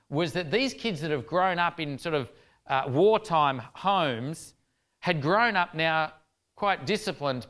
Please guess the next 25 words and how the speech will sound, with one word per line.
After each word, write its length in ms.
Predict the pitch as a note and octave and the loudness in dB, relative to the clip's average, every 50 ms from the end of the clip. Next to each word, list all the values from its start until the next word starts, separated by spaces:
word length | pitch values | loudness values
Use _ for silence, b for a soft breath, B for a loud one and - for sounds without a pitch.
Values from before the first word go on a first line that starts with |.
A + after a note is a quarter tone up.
| - | -6
people 380 | - F#3+ F#3 F#3 - A#2+ A2+ A#2 | -4 -4 -4 -2 -2 -4 -2 -2
that 180 | A#2 B2+ - C#3 | -4 -6 -6 -6
knew 380 | C#3+ D#3+ F3 E3+ E3 D#3+ C#3 - B B B B B | -4 -4 -2 -2 -2 -2 -4 -6 B B B B B
what 180 | B D3 D#3 D#3 | B -2 -2 0
they 140 | D3+ C#3+ C3+ | 0 -2 -2
should 320 | - - - F#3 F3 D3 | -4 -4 -2 -2 -2 -2
and 120 | C#3 C3+ | -2 -6
shouldn't 520 | B2 - - F#3 D#3+ C3+ C#3 B2+ A2+ G#2+ - | -6 -2 -2 -2 -2 -2 -4 -8 -8 -6 -2
do. 480 | - F#3+ F3+ C#3+ A#2+ A2+ A2+ B2+ D3 - _ _ _ _ _ _ _ - | 0 0 2 2 0 0 -4 -6 -8 -12 _ _ _ _ _ _ _ -6
And 200 | - D#3 D#3 B2+ | -4 -4 -4 -2
generally 480 | - - B3 C4+ D4+ D4+ A3 E3+ D3 C#3 | 0 0 0 0 0 -2 0 2 2 0
it 100 | C3+ - | 0 -2
seems 280 | - E3 D#3 D3+ B2+ | -4 -4 -4 -4 -4
that 80 | - D#3+ | -6 -6
the 80 | D3 C#3+ | -6 -4
people 300 | D3 G3 G3+ F3 F3+ E3 | -2 -4 -4 -2 -2 -2
that 220 | D#3+ D3+ D3 - | -2 -4 -4 -4
were 120 | - C#3+ C#3+ | -4 -4 -4
in 200 | C#3+ - D3+ C#3+ | -4 -6 -8 -4
my 140 | C#3 C3+ C3 | -4 -4 -4
dad's 460 | A#2 A2+ D#3+ D#3+ D#3+ D#3+ C3+ - - | -2 -2 -2 -2 -2 -2 -4 -8 -16
time 360 | - - C#3+ C3+ B2+ B2+ B2+ | -12 -6 -4 -2 -2 -2 -4
were 120 | B2+ C3 | -4 -4
hard 280 | B2+ C#3 D#3 E3+ E3+ D3+ | -4 -2 -2 -2 -2 -2
workers, 600 | C#3+ F#3 G#3+ B3 A#3 - - G2 F2+ - - _ | -4 -6 -6 -6 -8 -12 -14 -16 -16 -16 -20 _